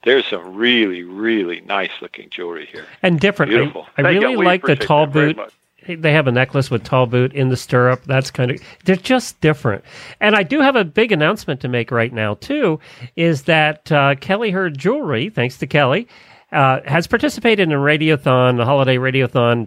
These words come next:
Speaker 2: pretty much every year for the last many years. And this year, stepping up, gonna be one of the grand prizes, a five hundred dollar gift certificate from Kelly Hurd Jewelry for one of the grand prize winners.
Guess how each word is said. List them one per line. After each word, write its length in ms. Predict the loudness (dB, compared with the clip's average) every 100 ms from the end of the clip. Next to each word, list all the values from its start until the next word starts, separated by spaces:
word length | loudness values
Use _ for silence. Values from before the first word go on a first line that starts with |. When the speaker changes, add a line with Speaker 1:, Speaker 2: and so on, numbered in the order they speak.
| -8
Speaker 2:
pretty 200 | -8 -4
much 260 | -2 -2 -4
every 200 | -4 -2
year 200 | -2 -2
for 120 | -4
the 60 | -2
last 340 | -2 -2 -6
many 240 | -4 -2
years. 420 | -2 -4 -4 -8 -14 _ _ _ -6
And 460 | 0 2 4 2 2
this 260 | 0 0 0
year, 340 | 2 4 2
stepping 520 | -2 -2 0 2 2
up, 320 | 4 4 2 -2 -20 -20 _ -14 -2
gonna 240 | 0 2
be 200 | 0 -2 0
one 240 | 0 0
of 60 | 0
the 60 |
grand 540 | -2 -2 0 0 -2 -4
prizes, 800 | 0 2 2 0 0 -2 -4 -4
a 120 | -2 -2
five 460 | 0 0 0 -2
hundred 600 | 0 0 2 -2 -4 -2
dollar 580 | 2 4 4 2 2 0 -6 -20 _ 0
gift 280 | 2 2 -2
certificate 920 | -2 -2 2 0 0 0 2 2 0
from 260 | 0 0 0
Kelly 320 | -2 0 0
Hurd 280 | 2 0 2
Jewelry 400 | 2 2 0 -2
for 160 | -2
one 140 | 0 0
of 60 |
the 60 | 0
grand 320 | 2 0 0
prize 320 | 0 0 0 0
winners. 400 | -2 -2 -8